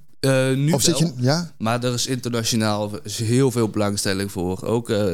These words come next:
Speaker 1: we krijgen aanvragen vanuit Spanje, vanuit Denemarken, noem maar op. De visindustrie is overal. Dus, eh, alleen in, in Nederland is de waarde al, eh, enorm hoog. Zes komma vier miljard aan exportwaarde aan vis.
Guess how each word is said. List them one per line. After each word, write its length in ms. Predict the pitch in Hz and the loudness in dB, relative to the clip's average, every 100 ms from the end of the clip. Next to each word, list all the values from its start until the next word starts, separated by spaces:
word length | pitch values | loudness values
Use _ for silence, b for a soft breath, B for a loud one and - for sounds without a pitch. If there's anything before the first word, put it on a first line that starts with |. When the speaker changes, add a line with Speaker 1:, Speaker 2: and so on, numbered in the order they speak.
| 87 90 90 | -2 -6 -8
Speaker 1:
we 60 | 107 | -4
krijgen 300 | 123 120 123 | -2 -4 -4
aanvragen 560 | 123 131 123 123 120 117 | -6 -4 -4 -2 -2 -4
vanuit 240 | 127 131 | -4 -4
Spanje, 500 | - 131 135 131 123 | -2 -2 -2 -2 -2
vanuit 300 | 117 127 120 | -2 -2 -2
Denemarken, 760 | 117 135 131 123 120 117 113 - B B B | -2 0 0 0 -2 -4 -8 -8 B B B
noem 180 | 131 131 | 2 4
maar 140 | 127 | 2
op. 200 | 110 - - | -2 -10 -12
De 220 | - 82 - | -10 -10 -6
visindustrie 720 | 110 147 147 147 123 - 131 | -2 0 0 0 0 0 0
is 100 | 117 | 2
overal. 560 | 113 110 110 101 - - - - | 2 0 -2 -2 -6 -16 -20 -6
Dus, 280 | 107 117 - | -4 -2 0
eh, 200 | 113 110 | 0 0
alleen 400 | 98 131 147 151 | 0 0 0 0
in, 160 | 131 | -2
in 140 | 113 131 | -2 -2
Nederland 440 | 123 143 147 131 | -2 -2 -4 -4
is 120 | 120 | -4
de 100 | - | -4
waarde 340 | 117 117 110 104 | -2 -2 -2 -6
al, 200 | 101 104 | -6 -4
eh, 300 | 104 87 113 | -4 -4 -2
enorm 420 | 120 123 120 117 | -2 -2 -2 -2
hoog. 240 | 110 113 | -2 -4
Zes 200 | - 117 | -4 -4
komma 200 | - 110 | -2 -2
vier 200 | 110 120 | 0 -2
miljard 440 | 107 107 113 110 - | -2 -2 -4 -4 -4
aan 160 | 104 | -4
exportwaarde 680 | 104 104 - 117 110 104 98 | -4 -4 -6 -4 -2 -2 -2
aan 80 | 101 | -2
vis. 340 | 131 156 - | 0 0 0